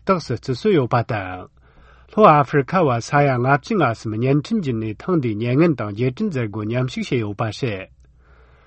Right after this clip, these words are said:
罗阿非尔克甚至结果不足没当些做些巴达呢。深圳丹巴那次曼达拉罗我尼克扎布登拉总抗的这个呢，罗阿非尔卡没人个演技技能力这个这种。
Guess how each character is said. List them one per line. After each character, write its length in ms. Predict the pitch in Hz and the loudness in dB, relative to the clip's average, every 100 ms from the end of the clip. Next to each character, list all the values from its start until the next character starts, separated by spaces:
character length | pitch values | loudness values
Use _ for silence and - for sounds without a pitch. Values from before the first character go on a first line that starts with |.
| _ _ - | _ _ 0
罗 80 | 208 | 6
阿 200 | 185 175 | 8 6
非 160 | 170 233 | 4 0
尔 80 | |
克 100 | 160 | 2
甚 240 | 151 - 143 | -2 0 0
至 160 | 127 | 0
结 240 | 113 135 147 | 0 4 2
果 180 | - 254 | 2 -4
不 100 | 151 | -4
足 180 | 123 123 | -2 -2
没 180 | 117 107 | -2 0
当 220 | 147 139 | 0 2
些 140 | 135 | -2
做 340 | 120 135 160 233 | -2 2 2 2
些 160 | - | 0
巴 200 | 127 120 | 0 -2
达 160 | - 123 | 0 0
呢。 420 | 127 147 170 202 - - - _ _ - | 2 2 0 -4 -14 -20 -20 _ _ -20
深 260 | - 165 160 | -2 2 4
圳 180 | 170 214 | 2 0
丹 180 | 147 120 | 2 2
巴 140 | 117 | -2
那 200 | 117 135 | 0 0
次 200 | 143 220 | 0 -2
曼 260 | 180 123 131 | 0 0 2
达 140 | 165 | 2
拉 160 | 123 110 | 2 0
罗 180 | 120 139 | 0 0
我 160 | 135 | 2
尼 140 | 127 143 | 0 -2
克 120 | 208 | -4
扎 200 | - 113 | -4 -6
布 80 | 120 | 0
登 160 | 175 | 2
拉 140 | 131 104 | 2 0
总 280 | 139 135 139 | -2 0 0
抗 220 | - 233 | -4 -4
的 140 | 151 | -4
这 100 | 117 | -4
个 80 | 117 | -4
呢， 160 | 107 107 - | -6 -6 0
罗 140 | 214 | 4
阿 180 | 147 123 | 4 2
非 120 | - | 0
尔 140 | 196 120 | -2 -2
卡 220 | - 107 | -4 -4
没 160 | 110 147 | 0 0
人 120 | 196 | 2
个 60 | |
演 220 | 127 123 131 | 0 0 0
技 120 | 190 | -4
技 140 | 151 | -4
能 260 | 113 120 117 | -4 -2 -4
力 140 | 110 107 | -4 -4
这 100 | 165 | -4
个 60 | |
这 140 | 196 135 | 0 -2
种。 480 | - 110 104 98 | -2 -6 -6 -8